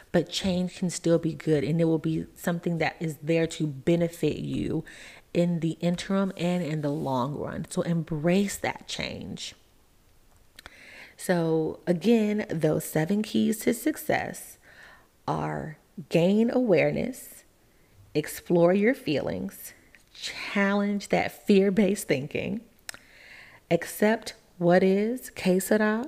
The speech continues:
sera, embrace imperfection, reduce stress and anxiety, and welcome change. Now, again, you guys,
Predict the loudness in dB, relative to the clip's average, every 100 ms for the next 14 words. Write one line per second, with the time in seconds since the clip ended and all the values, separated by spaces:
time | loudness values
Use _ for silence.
0 | -10 -4 0 0 0 -4 -6 -12 _ -20
1 | -20 -20 -20 -20 0 2 2 2 2 2
2 | -2 -4 -6 -4 -6 -2 -2 -2 -4 -2
3 | -2 -4 -10 _ 0 0 2 0 0 -4
4 | -4 -2 -2 -2 -2 -4 -4 -2 0 0
5 | 0 -4 -12 _ _ _ -2 0 0 2
6 | 2 0 -4 -4 -4 -8 -12 _ -8 -4
7 | -2 -4 -6 -12 -12 -14 -18 -20 _ _
8 | _ -16 -12 -12 0 4 4 2 0 -2
9 | -2 -2 -2 -4 -4 -8